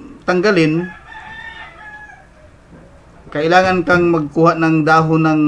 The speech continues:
papaya. Ito, ito ay dahon ng papaya sa amin, no? Papaya.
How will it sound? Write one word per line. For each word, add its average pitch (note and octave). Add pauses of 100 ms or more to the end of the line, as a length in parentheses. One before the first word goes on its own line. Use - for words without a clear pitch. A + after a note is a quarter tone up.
(180)
papaya. D3 (2250)
Ito, D#3+ (1200)
ito E3 (120)
ay E3+
dahon E3+
ng D#3 (460)
papaya D3
sa C3+
amin, D#3
no? D3
Papaya. C#3+